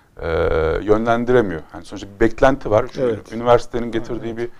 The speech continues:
Speaker 1: yani
Speaker 2: Başka
Speaker 1: diploma
Speaker 2: işleri de kabul edemiyor.
Speaker 1: Evet. O, o bizim yarattığımız bir algı aslında. Onun, onun da esiri oluyoruz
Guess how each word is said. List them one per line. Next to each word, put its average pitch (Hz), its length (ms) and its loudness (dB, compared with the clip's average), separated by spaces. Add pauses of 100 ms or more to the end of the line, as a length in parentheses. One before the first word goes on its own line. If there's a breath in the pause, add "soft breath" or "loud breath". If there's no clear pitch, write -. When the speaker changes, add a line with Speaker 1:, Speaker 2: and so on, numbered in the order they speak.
(600 soft breath)
Speaker 1:
yani 92 180 -10
Speaker 2:
Başka 131 240 4
Speaker 1:
diploma 139 120 10
Speaker 2:
işleri 156 180 8
de 160 80 6
kabul 139 220 2
edemiyor. 120 300 4
Speaker 1:
Evet. - 640 2
O, - 40 4
o 165 140 8
bizim 180 180 -4
yarattığımız 135 540 8
bir 107 60 8
algı 87 260 8
aslında. 95 460 -2
Onun, 147 420 -2 (340 soft breath)
onun 147 200 2
da 180 80 6
esiri 165 260 4
oluyoruz 98 540 4